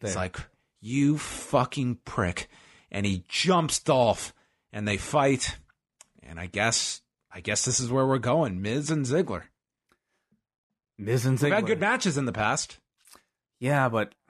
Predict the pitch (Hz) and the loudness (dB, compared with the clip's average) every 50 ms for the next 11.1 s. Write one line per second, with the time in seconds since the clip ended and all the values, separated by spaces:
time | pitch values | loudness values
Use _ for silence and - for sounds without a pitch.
0 | - - - _ _ _ _ _ _ - 120 147 175 196 190 - - _ _ - | -20 -20 -20 _ _ _ _ _ _ 0 2 2 2 2 0 -2 -8 _ _ -6
1 | 120 135 170 185 196 196 196 196 185 - 180 185 175 170 175 175 175 170 - - | 0 0 2 2 2 2 2 2 2 2 2 2 4 4 2 2 2 0 0 0
2 | 123 131 131 135 139 139 131 - - 190 185 180 175 170 156 160 170 160 147 151 | 0 2 2 2 2 2 0 0 -2 0 0 2 2 2 2 2 0 2 2 2
3 | 160 151 - 147 151 160 151 147 143 131 131 123 120 - 147 143 143 139 139 135 | 0 2 2 2 2 2 2 2 0 0 -2 -4 -4 -2 -2 -2 0 0 0 -2
4 | 127 - - 214 233 202 156 117 104 98 131 185 196 - 185 151 131 120 107 113 | -2 -4 -4 -2 0 0 0 0 0 2 0 0 0 -2 -4 -2 0 0 0 -2
5 | - - - 104 101 101 101 - - - 104 98 98 - - - 104 92 87 98 | -8 -8 -4 -2 -2 -2 -2 -2 -2 0 2 2 2 0 -2 -6 -6 -4 -4 -4
6 | 92 92 90 90 80 - - 101 101 - 113 110 107 101 107 98 - - 101 101 | -2 -2 -4 -4 -6 -4 -4 -4 -2 0 2 0 2 2 0 0 0 0 0 2
7 | 104 101 92 92 - _ _ _ - 101 95 - 98 - 87 87 85 - - _ | 2 2 0 -4 -12 _ _ _ -4 -4 -4 -4 -8 -8 -6 -8 -8 -10 -14 _
8 | _ _ _ _ _ _ _ - 98 101 101 101 101 98 - - 104 107 117 120 | _ _ _ _ _ _ _ -2 2 4 4 4 2 0 -2 -2 0 2 4 4
9 | 131 131 131 117 120 117 107 - - 110 98 - 107 101 98 98 - - _ _ | 4 4 2 2 0 -2 -2 -2 -6 -6 -2 0 2 2 2 0 -4 -12 _ _
10 | _ _ _ _ _ _ _ _ _ _ _ _ _ _ _ _ _ - - 123 | _ _ _ _ _ _ _ _ _ _ _ _ _ _ _ _ _ -6 -4 -4
11 | 113 | -4